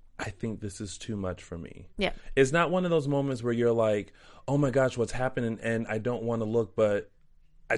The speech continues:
Speaker 1: I, I can't turn away
Speaker 2: It's
Speaker 1: type of
Speaker 2: like
Speaker 1: moment. It's like, I would
Speaker 2: car crash
Speaker 1: rather
Speaker 2: T V,
Speaker 1: turn
Speaker 2: you
Speaker 1: away.
Speaker 2: gotta wa-,
Speaker 1: Yeah.
Speaker 2: yeah.
Speaker 1: Yeah. So hopefully things will get better
Speaker 2: Mm-hmm.
Speaker 1: now that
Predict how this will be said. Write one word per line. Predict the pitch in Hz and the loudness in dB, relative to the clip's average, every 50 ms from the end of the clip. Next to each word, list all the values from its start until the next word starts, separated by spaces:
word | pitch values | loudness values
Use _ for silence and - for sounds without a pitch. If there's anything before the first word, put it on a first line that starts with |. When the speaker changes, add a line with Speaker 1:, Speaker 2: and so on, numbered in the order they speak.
| 127 117 | 2 4
Speaker 1:
I, | 113 117 - 107 | 4 4 4 2
I | 113 | -2
can't | - - 143 127 95 107 | -2 -2 -4 -4 -4 -4
turn | - 117 110 | -4 -4 -2
away | 101 95 107 123 135 127 107 104 | 0 2 4 4 6 6 6 6
Speaker 2:
It's | 208 208 - | 4 6 8
Speaker 1:
type | 123 214 | 10 12
of | 180 | 12
Speaker 2:
like | 175 147 | 12 10
Speaker 1:
moment. | 113 107 107 - - | 6 0 -2 -4 -4
It's | 117 - | -2 0
like, | 131 117 113 113 - | 2 2 2 2 2
I | 110 | 0
would | 117 117 | 2 6
Speaker 2:
car | 117 214 202 190 | 8 8 8 8
crash | 120 120 - 170 - 120 | 8 8 6 6 6 4
Speaker 1:
rather | 120 | 4
Speaker 2:
T | 202 185 | 4 6
V, | 170 | 6
Speaker 1:
turn | - - - 160 | 6 4 4 4
Speaker 2:
you | 160 | 2
Speaker 1:
away. | - - | 2 2
Speaker 2:
gotta | - 165 160 156 | 4 4 4 4
wa-, | 151 131 | 4 4
Speaker 1:
Yeah. | 117 98 90 | 4 4 4
Speaker 2:
yeah. | 156 151 147 147 - - - - | 0 -2 -4 -6 -10 -18 -20 -6
Speaker 1:
Yeah. | - 120 127 120 107 98 98 | 2 4 6 6 6 4 2
So | 95 - - 151 147 147 147 143 143 - - - - - - - - - - - _ - - - - - - - _ _ - - - - - - - | -2 2 8 10 12 12 12 10 8 4 0 -10 -20 -20 -20 -20 -20 -20 -20 -20 _ -20 -20 -20 -20 -20 -20 -20 _ _ -20 -16 -14 -12 -10 -8 -2
hopefully | - 156 208 - - 285 233 | 2 2 2 4 4 2 2
things | 170 170 160 151 131 | 4 2 0 2 4
will | 131 127 | 4 4
get | 123 120 113 110 | 6 6 4 6
better | 98 120 135 160 160 139 123 123 135 139 | 8 8 8 10 10 8 8 6 6 4
Speaker 2:
Mm-hmm. | 165 196 190 - | 2 2 4 6
Speaker 1:
now | 123 123 123 123 | 6 8 8 6
that | 117 120 123 117 117 113 110 - | 8 8 10 10 12 10 10 8